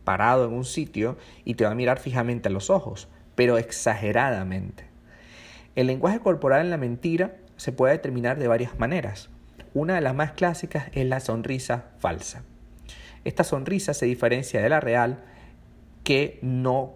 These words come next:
contrae los músculos de los ojos. Por tanto, no habrá gestos expresivos en los ojos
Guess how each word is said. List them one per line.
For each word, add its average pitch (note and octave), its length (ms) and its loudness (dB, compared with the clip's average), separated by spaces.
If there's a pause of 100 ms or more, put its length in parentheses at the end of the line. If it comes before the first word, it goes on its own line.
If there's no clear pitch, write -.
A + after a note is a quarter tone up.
contrae C3+ 600 2
los A2+ 200 -4
músculos B2 480 -2
de G2 60 -2
los F#2+ 220 -6
ojos. G#2 400 0 (220)
Por G#2+ 140 2
tanto, C3 560 0
no B2 120 0
habrá B2 200 2
gestos C3+ 420 -4
expresivos C3 840 -2
en A2 100 -4
los A2 160 -4
ojos C3+ 380 0